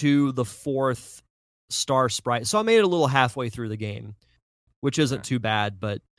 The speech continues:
Speaker 1: man, I forgot how much fun this game was.
Speaker 2: <laughs>
Speaker 1: I, there's something about a Mario game, like, not just a Mario platformer. I know we've talked about it before on the show, but there's something magical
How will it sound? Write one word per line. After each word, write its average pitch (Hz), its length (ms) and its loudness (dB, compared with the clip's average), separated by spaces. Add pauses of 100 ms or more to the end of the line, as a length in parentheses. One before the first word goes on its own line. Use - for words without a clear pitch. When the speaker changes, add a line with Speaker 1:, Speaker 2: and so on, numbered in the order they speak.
(680)
Speaker 1:
man, 185 220 4
I 165 120 6
forgot 135 380 2
how 127 120 0
much 117 240 -8
fun 104 220 -6
this 95 160 -12
game 101 240 -10
was. 98 480 -10
Speaker 2:
<laughs> - 1200 -20
Speaker 1:
I, 175 680 6
there's 165 200 0
something 233 480 0
about 139 480 8 (640)
a 143 60 4
Mario 127 500 4
game, 107 380 -4
like, 110 160 -4
not 156 280 4
just 147 460 -2
a 139 60 -2
Mario 127 400 4
platformer. 117 680 -4
I 127 80 2
know 151 120 2
we've 151 180 0
talked 123 280 0
about 113 200 -4
it - 80 -10
before 110 340 -4
on 98 160 -4
the 95 80 -10
show, 104 460 -10
but 92 160 -14 (1080)
there's 143 280 2
something 180 580 0
magical 117 720 -2